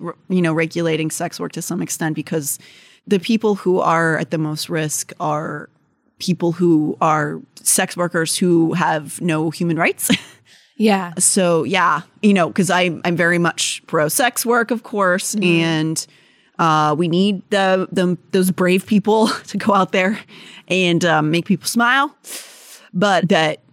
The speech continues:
Speaker 1: you know, doing it unregulated is, puts a lot of people at risk. And of course, that still happens even where prostitution is legal.
Speaker 2: Yeah.
Speaker 1: But you, you, we talked about that in Peru a lot, too, where even in areas where there was,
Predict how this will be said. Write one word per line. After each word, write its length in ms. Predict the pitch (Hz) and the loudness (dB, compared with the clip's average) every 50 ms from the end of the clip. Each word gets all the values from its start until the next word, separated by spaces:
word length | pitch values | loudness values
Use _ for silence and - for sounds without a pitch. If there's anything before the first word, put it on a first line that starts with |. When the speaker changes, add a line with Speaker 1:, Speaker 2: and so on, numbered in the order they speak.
| _ - | _ 4
Speaker 1:
you 100 | 196 185 | 6 6
know, 240 | 170 160 151 151 147 - - - - | 6 4 2 0 -2 -4 -8 -10 -2
doing 220 | - 190 190 185 180 | 0 2 4 4 4
it 80 | 170 | 2
unregulated 720 | 170 165 160 160 156 156 143 165 151 151 151 139 147 139 139 | 2 2 2 2 0 0 0 -2 -2 0 0 -2 -2 -2 -2
is, 260 | 139 120 - - - | -4 -4 -4 -6 -6
puts 280 | - - - 180 - - | -4 -4 -4 -4 -4 -4
a 60 | 143 | -4
lot 80 | 143 143 | -4 -4
of 80 | 139 | -4
people 180 | - - - 143 | -4 -4 -4 -4
at 40 | 135 | -4
risk. 240 | 139 147 - - 196 | -4 -4 -2 0 2
And 80 | 214 | 2
of 80 | 247 220 | 2 2
course, 180 | - 370 330 - | 0 0 0 0
that 140 | 277 226 | 0 0
still 160 | - - 196 180 | 0 0 2 2
happens 580 | 185 185 185 175 - 175 156 147 147 147 - | 4 4 2 2 2 2 2 2 0 0 0
even 460 | 151 156 143 147 143 143 143 143 - | 0 0 0 0 0 0 -2 -2 -2
where 100 | 143 147 | -4 -4
prostitution 580 | 139 - - 147 139 - - - 156 147 135 139 | -4 -2 -4 -4 -4 -4 -2 -2 -2 -2 -2 -4
is 140 | 143 135 160 | -4 0 2
legal. 400 | 175 185 165 - 127 - - - | 2 2 2 0 -2 -4 -4 -4
Speaker 2:
Yeah. 240 | - 208 202 196 185 | -2 -2 0 0 0
Speaker 1:
But 160 | 160 151 135 - _ _ _ | -2 -4 -6 -10 _ _ _
you, 200 | - 202 208 214 - | 4 4 4 4 2
you, 100 | 190 - - - 185 | -4 -8 -6 -2 0
we 100 | 190 190 | 0 2
talked 240 | - 233 196 196 - | 2 2 0 0 0
about 160 | 180 170 - | 0 0 0
that 140 | 175 165 160 | 0 -2 -2
in 60 | 151 | -4
Peru 280 | - - 151 175 202 175 | -4 -2 2 2 4 4
a 20 | |
lot, 220 | 151 151 139 139 - | 4 2 -2 -4 -4
too, 200 | - - 185 170 | -2 0 0 0
where 260 | 165 160 151 151 147 165 - _ _ _ _ _ _ _ _ _ _ _ _ - - - - | 0 -2 -4 -6 -8 -12 -14 _ _ _ _ _ _ _ _ _ _ _ _ -20 -18 -2 2
even 240 | 190 180 165 180 180 | 2 4 4 4 2
in 120 | 170 165 160 | 2 2 2
areas 440 | 165 165 160 160 160 156 151 - - | 0 0 0 0 0 -2 -2 -2 -2
where 120 | 165 156 | -2 -2
there 160 | 156 151 151 | -2 -2 -2
was, 340 | 156 156 156 147 147 - - | 0 -2 -2 -2 -4 -6 -8